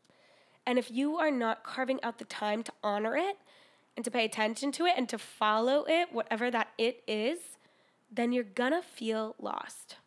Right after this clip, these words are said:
And even in that connection, I still feel a little lost, but at least in feeling lost,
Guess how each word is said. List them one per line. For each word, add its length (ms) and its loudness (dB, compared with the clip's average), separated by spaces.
And 100 4
even 480 6
in 140 6
that 180 6
connection, 580 2
I 120 6
still 360 4
feel 380 4
a 40 2
little 300 4
lost, 460 0
but 200 4
at 160 2
least 600 0
in 280 4
feeling 520 2
lost, 500 0